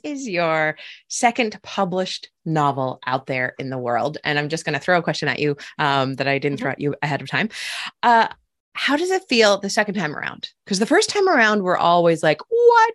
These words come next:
Speaker 1: the hell is happening?" And,
Speaker 2: Mm-hmm.
Speaker 1: you know, s-, it's, uh, there's, like, fireworks and there's also deep depression and angst and just, like, "I don't ever wanna do this again."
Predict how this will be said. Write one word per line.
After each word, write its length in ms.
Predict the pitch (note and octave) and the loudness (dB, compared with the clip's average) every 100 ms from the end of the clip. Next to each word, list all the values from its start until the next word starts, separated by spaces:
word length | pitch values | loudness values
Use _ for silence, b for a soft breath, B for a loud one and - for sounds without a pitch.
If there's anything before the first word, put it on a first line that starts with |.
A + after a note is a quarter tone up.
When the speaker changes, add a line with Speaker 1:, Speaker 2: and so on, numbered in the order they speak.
| _ | _
Speaker 1:
the 160 | G4+ G4 | 0 2
hell 200 | F4+ F#4 | 0 0
is 100 | E4+ | -2
happening?" 520 | E4 D#4+ D#4 D4 C#4+ B3+ | -2 -2 -2 -2 0 2
And, 160 | A#3 | 0
Speaker 2:
Mm-hmm. 540 | C4 D4+ - - - G#3 | -4 -8 -12 -10 -6 -4
Speaker 1:
you 120 | A#3+ | -2
know, 140 | A#3+ A3 | 0 0
s-, 280 | G#3+ - - - - | -2 -10 -16 -20 -10
it's, 160 | B3+ - | -6 -2
uh, 280 | - F#3+ | 2 2
there's, 220 | C#3+ G3+ G#3 | 2 0 0
like, 220 | F#3 _ _ | -4 _ _
fireworks 600 | E4 D#4+ D#4+ D4 C4 A#3 | 0 2 2 2 0 0
and 80 | A3 | -4
there's 120 | G3 F3+ | -4 -4
also 240 | D#3+ F3 | -4 -6
deep 420 | D#3+ F3 D#3+ - | -6 -6 -6 -6
depression 1120 | - - - F4 D#4+ D4+ - C#4 C4+ B3 A3+ A3 | -6 -6 -2 4 4 4 0 0 0 2 0 -2
and 500 | F3+ E3+ D#3 E3 - - - A#4 | -2 -2 -4 -10 -14 -16 -4 0
angst 520 | D#4 - - - G3+ | 2 0 -2 0 0
and 220 | F3+ G#3 | 2 2
just, 240 | - F#3+ - | 0 -2 -2
like, 220 | F3+ - | -2 -2
"I 100 | F3+ | -2
don't 200 | F3+ F#3 | -2 -4
ever 120 | A3+ | -6
wanna 180 | A3 A3+ | -6 -6
do 140 | E4+ | -6
this 160 | D#4+ D#4+ | -6 -4
again." 220 | E4+ | -2